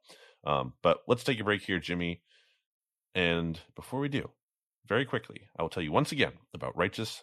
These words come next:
Felon Craft Jerky. You can go to Righteous Felon, righteous felon dot com.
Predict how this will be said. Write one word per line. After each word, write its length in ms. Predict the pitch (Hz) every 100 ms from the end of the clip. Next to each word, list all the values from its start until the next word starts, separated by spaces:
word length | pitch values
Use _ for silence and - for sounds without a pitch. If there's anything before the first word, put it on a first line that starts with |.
| -
Felon 340 | 82 80 82 -
Craft 280 | 76 71
Jerky. 220 | 80 73 62
You 60 |
can 80 | 73
go 80 | 64
to 0 |
Righteous 600 | 69 104 143 139 - - _ _ -
Felon, 460 | 95 82 60 65 80 - _ - _ -
righteous 800 | 78 101 120 - 139 139 - - _ _ -
felon 460 | 127 143 143 131 -
dot 260 | 92 123 -
com. 480 | 120 113 78 92